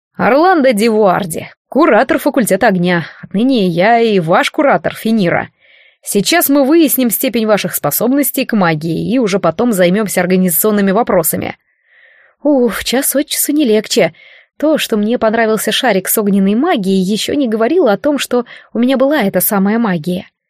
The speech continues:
Какие-то странные у них способы узнавать способности ученика. И вообще, кто сказал, что я собираюсь учиться в их академии? Мне хватило школы, универа,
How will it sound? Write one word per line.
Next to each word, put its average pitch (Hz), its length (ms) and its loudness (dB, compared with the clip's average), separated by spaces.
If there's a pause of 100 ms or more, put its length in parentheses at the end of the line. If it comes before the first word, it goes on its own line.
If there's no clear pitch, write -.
(380)
Какие-то 381 360 -4
странные 277 480 -2
у 220 40 2
них 208 240 0
способы 202 400 -2
узнавать 214 400 0
способности 202 580 -2
ученика. 226 580 -2 (440)
И 302 60 -6
вообще, 269 400 -2 (320)
кто - 180 -2
сказал, 339 380 0
что - 180 -4
я 233 300 0
собираюсь 226 420 -2
учиться 233 400 -2
в 220 80 0
их - 140 -4
академии? 190 800 -2 (480)
Мне 262 320 2
хватило 277 480 0
школы, 262 400 2
универа, 208 500 2